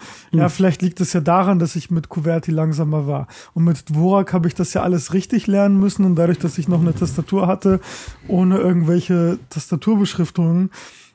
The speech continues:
Speaker 2: musste ich halt einfach blind Dvorak lernen und das, dadurch hab ich mir es ein bisschen schwieriger gemacht, aber es hat sich halt gelohnt.
Speaker 1: Hm.
Speaker 2: Also es ist,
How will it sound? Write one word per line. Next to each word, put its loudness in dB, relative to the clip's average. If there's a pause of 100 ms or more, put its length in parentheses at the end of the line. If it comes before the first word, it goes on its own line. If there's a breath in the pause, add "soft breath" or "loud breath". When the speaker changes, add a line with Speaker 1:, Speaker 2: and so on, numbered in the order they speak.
(220 loud breath)
Speaker 2:
musste 0
ich 0
halt 0
einfach 0
blind 0
Dvorak 0
lernen 2
und 0
das, -6 (380 loud breath)
dadurch 0
hab 2
ich 0
mir 2
es -2
ein 0
bisschen -4
schwieriger -2
gemacht, 0
aber 2 (340 loud breath)
es -2
hat 0
sich -4
halt 0
gelohnt. 0 (180 soft breath)
Speaker 1:
Hm. 2
Speaker 2:
Also 0
es 0
ist, -2